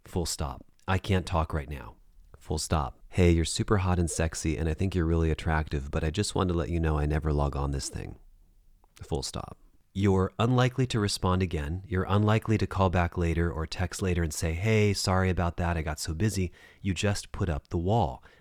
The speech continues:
This leaves the other person wondering, "Okay, where the heck do we go from here?" As we talk about in so many other episodes, if you're not interested,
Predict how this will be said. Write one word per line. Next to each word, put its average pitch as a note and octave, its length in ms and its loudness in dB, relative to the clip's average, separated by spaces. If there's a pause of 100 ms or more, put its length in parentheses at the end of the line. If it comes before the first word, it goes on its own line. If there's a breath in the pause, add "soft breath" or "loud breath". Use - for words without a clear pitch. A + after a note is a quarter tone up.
(120 loud breath)
This G2+ 240 0
leaves F2 240 -2
the - 220 -6
other A2+ 240 2
person E2 420 0
wondering, C#2+ 480 -4 (380 soft breath)
"Okay, D#2 420 0
where D#2 220 2
the E2 80 4
heck D#2+ 240 0
do D#2+ 80 0
we D#2 100 2
go D2 160 -2
from D2 220 -6
here?" G2+ 340 0 (460)
As G2+ 180 4
we F#2 80 4
talk F2 240 4
about D#2+ 240 2
in D#2 80 0
so - 160 0
many D2+ 160 0
other D2 180 0
episodes, F#2 600 0 (220 soft breath)
if G2+ 260 -2
you're F#2+ 80 2
not E2+ 260 4
interested, F2+ 720 0